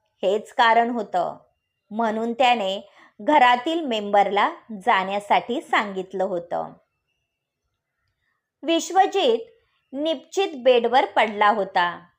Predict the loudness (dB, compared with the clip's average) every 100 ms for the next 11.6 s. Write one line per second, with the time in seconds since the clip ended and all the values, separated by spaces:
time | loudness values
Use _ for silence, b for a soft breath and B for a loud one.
0 | _ _ _ _ _ 2 2 4 2 2
1 | 2 2 4 4 4 4 2 0 b b
2 | b -20 -2 2 4 4 4 -2 -4 0
3 | 0 2 0 0 0 -6 -6 0 0 0
4 | -2 -2 -2 -4 -6 -6 -8 -20 _ _
5 | _ _ _ _ 2 2 2 0 2 4
6 | 2 2 0 2 2 2 -2 -8 -12 b
7 | b b b _ 2 4 6 4 2 0
8 | 2 4 4 4 2 2 0 2 2 0
9 | -2 -10 -16 _ _ _ 0 0 2 2
10 | 0 0 0 2 2 2 2 0 -2 -2
11 | -6 -8 -8 -4 -4 -4